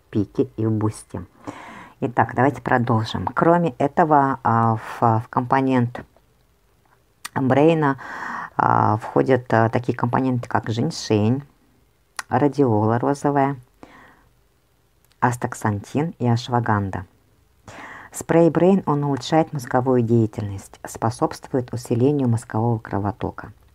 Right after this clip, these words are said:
повышает, улучшает память, концентрацию внимания. Он отлично понижает головные боли, в том числе мигрень.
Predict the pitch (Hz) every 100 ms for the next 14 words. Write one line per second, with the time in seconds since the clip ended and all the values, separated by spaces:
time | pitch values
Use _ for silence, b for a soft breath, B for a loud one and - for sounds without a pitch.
0 | - - 117 123 - 143 147 123 - _
1 | B B B 120 120 - - 127 135 -
2 | - 120 131 107 - - - 107 120 120
3 | 123 131 - 123 117 113 113 131 139 113
4 | 101 117 120 135 127 156 - 127 120 117
5 | 117 123 120 110 - 110 110 110 104 101
6 | 110 151 165 120 - 123 120 - - 143
7 | 123 120 110 98